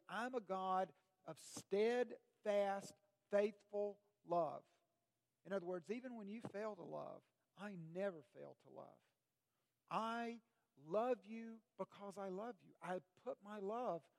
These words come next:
upon you, even without you deserving it. It all starts there. Verse, um, verse four. "We've been called to a living hope through the resurrection of Jesus Christ from the dead, to an inheritance that is imperishable,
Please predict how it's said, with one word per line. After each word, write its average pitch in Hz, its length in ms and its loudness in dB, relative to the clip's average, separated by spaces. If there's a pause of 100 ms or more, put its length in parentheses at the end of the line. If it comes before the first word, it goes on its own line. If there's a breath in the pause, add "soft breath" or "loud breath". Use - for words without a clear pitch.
(160 soft breath)
upon 214 440 -4
you, 151 140 -12 (520 soft breath)
even 247 400 -2 (400)
without 180 380 0
you 190 140 -12
deserving 196 580 -10
it. - 1160 -18
It 170 100 -10
all 214 340 0
starts 180 560 -6
there. 135 300 -4 (1500)
Verse, 208 380 -2 (160)
um, 151 280 0 (1080)
verse 180 260 -2
four. 170 320 -2 (840)
"We've 185 220 0
been 175 200 -4
called 214 520 4
to 170 140 -2
a - 20 0
living 233 340 6
hope 202 300 2
through 170 120 -8
the 160 60 -10
resurrection 202 500 0
of 165 60 -14
Jesus 175 220 -8
Christ 185 260 0
from 175 100 -16
the 170 80 -8
dead, 180 300 0
to 180 160 -2
an 180 80 -4
inheritance 247 800 0
that 190 160 -4
is 151 100 -10
imperishable, 185 880 -4